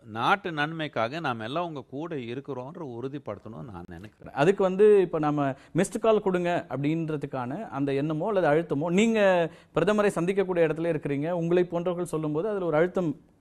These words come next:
Speaker 2: கிடைக்குது, நிச்சயமா கவனிக்கிறாங்க. இந்த ஒட்டுமொத்த மக்களும் இதுல வரணுங்கிறதோட ஐடியாவை தான் நான் புரிஞ்சுக்க விரும்புறேன்.
Speaker 1: மக்கள் ஈடுபடாம எதனால் வெற்றிகரமா நடக்குமான்னு கேட்கிற ஒரு ஜனநாயகத்துல மக்களுடைய முழு ஈடுபாடு இருந்தா தானே ஜனநாயகம்.
Speaker 2: அரசோட பொறுப்பு அதுதானே. மக்களுக்கு என்ன தேவையோ,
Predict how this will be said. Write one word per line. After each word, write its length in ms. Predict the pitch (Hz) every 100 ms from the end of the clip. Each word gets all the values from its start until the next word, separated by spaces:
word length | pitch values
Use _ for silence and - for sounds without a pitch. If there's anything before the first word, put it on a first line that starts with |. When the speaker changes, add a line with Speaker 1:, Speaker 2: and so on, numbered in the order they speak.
| _
Speaker 2:
கிடைக்குது, 440 | 139 156 143 113 104
நிச்சயமா 280 | 123 107 -
கவனிக்கிறாங்க. 560 | 131 185 160 117 92 - _ -
இந்த 220 | 170 175
ஒட்டுமொத்த 460 | 175 247 240 240 226
மக்களும் 520 | 175 170 226 240 240
இதுல 180 | 165 160
வரணுங்கிறதோட 680 | 151 156 180 175 156 143 135
ஐடியாவை 320 | 131 151 151
தான் 80 | 143
நான் 120 | 127
புரிஞ்சுக்க 300 | 110 101 92
விரும்புறேன். 440 | 85 82 78 - 110
Speaker 1:
மக்கள் 460 | 147 - 214 196
ஈடுபடாம 500 | 185 175 151 151 156
எதனால் 360 | 117 123 135 120
வெற்றிகரமா 520 | 113 - 120 107 110
நடக்குமான்னு 500 | 92 98 - 98 101
கேட்கிற 320 | - 95 -
ஒரு 360 | 92 90 82 80 82
ஜனநாயகத்துல 680 | 98 104 101 98 - - - 107 _ _ _ _
மக்களுடைய 600 | 98 104 - 151 151 147
முழு 280 | 117 131 135
ஈடுபாடு 400 | 131 131 117 113
இருந்தா 220 | 107 107
தானே 200 | 107 123
ஜனநாயகம். 400 | 117 147 214 240
Speaker 2:
அரசோட 120 | 214
பொறுப்பு 260 | 185 185 170
அதுதானே. 300 | 143 127 98 -
மக்களுக்கு 420 | 127 - 226 208
என்ன 180 | 180 214
தேவையோ, 680 | - 160 156 117 113 220